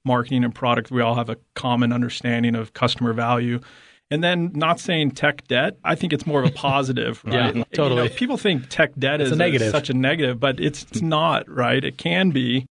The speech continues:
Speaker 1: but it, a lot of times it's a very positive thing. It allowed us to grow and, and continue our success. And of course, we need to monitor it and improve it in that, but it's more of a positive and optimistic outlook.
Speaker 2: When you said that about this is the system or the product's health,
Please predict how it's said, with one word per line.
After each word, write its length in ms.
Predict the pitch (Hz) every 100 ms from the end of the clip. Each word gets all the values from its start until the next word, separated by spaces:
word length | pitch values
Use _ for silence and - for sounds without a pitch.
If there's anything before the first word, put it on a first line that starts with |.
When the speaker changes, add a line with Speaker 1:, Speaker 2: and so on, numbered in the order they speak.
| _ -
Speaker 1:
but 160 | 139
it, 100 | 135
a 60 | 131
lot 240 | 127 160
of 80 | 143
times 320 | - 131 120
it's 120 | 123
a 40 | 117
very 240 | 127 127
positive 560 | 120 - 123 120 117 113
thing. 220 | - 131
It 80 | 120
allowed 360 | 120 123 127
us 140 | 123 -
to 100 | 127
grow 520 | 107 120 123 123 113
and, 220 | 113 113 - _ _ _
and 120 | 123 113
continue 460 | 127 120 135 123 117
our 120 | 113
success. 540 | - 113 - 120 123
And 80 | 123
of 140 | 127
course, 420 | - 151 165 151 -
we 100 | 135
need 200 | 131 127
to 320 | 127 117 120 -
monitor 540 | 120 127 135 127 120
it 140 | 117 117
and 100 | 123
improve 460 | 117 - 139 135 120
it 160 | 113 - -
in 80 |
that, 200 | 120 -
but 200 | 113 120
it's 240 | 113 120 -
more 240 | 151 180
of 100 | 147
a 180 | 127 120
positive 500 | - 135 123 120 113
and 120 | 117
optimistic 600 | 110 127 - 117 110 - 107
outlook. 440 | 104 104 - - _ _
Speaker 2:
When 120 | 147 143
you 60 |
said 240 | 135 214 226
that 160 | 127 117
about 460 | 101 117 110 113 90 _
this 180 | - 127
is 180 | 127 107
the 420 | 107 110 107 107 104 - -
system 460 | - 127 - 117
or 60 | 107
the 80 | 101
product's 380 | 120 110 98
health, 480 | - - 107 90 -